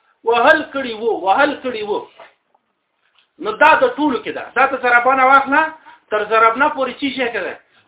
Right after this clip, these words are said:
په ټولو کې دا څه شی ده؟ لکه وهل کړي وو، وهل کړي وو، وهل کړي وو، دا په ټولو کې شته.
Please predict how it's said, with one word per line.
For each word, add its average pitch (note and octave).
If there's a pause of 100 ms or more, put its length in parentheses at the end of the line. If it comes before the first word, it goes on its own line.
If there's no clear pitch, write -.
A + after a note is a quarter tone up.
(120)
په A3+
ټولو D4+
کې C4
دا A#3
څه A#3
شی A3+
ده؟ G#3
لکه A#3 (520)
وهل A#3
کړي G#3
وو، F#3+
وهل F3+
کړي G3
وو، F3
وهل E3
کړي F3+
وو، F3
دا F3
په D#3+
ټولو D3+
کې C3+
شته. -